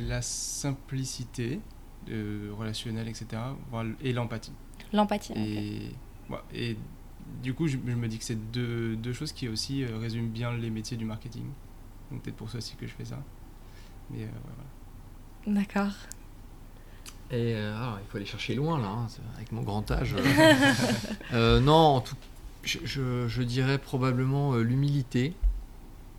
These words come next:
Speaker 3: qui est quelque chose auquel je suis attaché tant bien que mal, euh, et probablement, euh, la responsabilité.
Speaker 2: Ok.
Speaker 3: Ouais.
Speaker 2: Donc vous venez d'en parler, mais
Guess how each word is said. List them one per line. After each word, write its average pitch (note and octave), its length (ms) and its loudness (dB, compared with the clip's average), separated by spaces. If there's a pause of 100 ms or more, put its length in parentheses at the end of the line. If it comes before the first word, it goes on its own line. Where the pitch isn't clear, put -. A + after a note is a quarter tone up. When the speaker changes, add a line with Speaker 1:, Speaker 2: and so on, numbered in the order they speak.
Speaker 3:
qui A2 140 -6
est G2+ 40 -2
quelque A2+ 280 -4
chose A#2 240 -4
auquel A2+ 240 -2
je G#2 120 -4
suis G#2+ 220 -6
attaché G#2+ 440 -4
tant A#2 160 -4
bien G#2+ 160 -2
que - 120 -10
mal, C#3+ 380 -2 (140)
euh, G#2 760 -6 (540)
et A2+ 140 -4
probablement, C3 1200 2
euh, A2 360 4 (300)
la G#2+ 120 0
responsabilité. B2 840 0 (1600)
Speaker 2:
Ok. A#3 220 2
Speaker 3:
Ouais. - 340 -6 (800)
Speaker 2:
Donc G3+ 160 6
vous G3 160 6
venez A3+ 260 8
d'en G#3+ 180 10
parler, G#3+ 380 8
mais G#3+ 220 10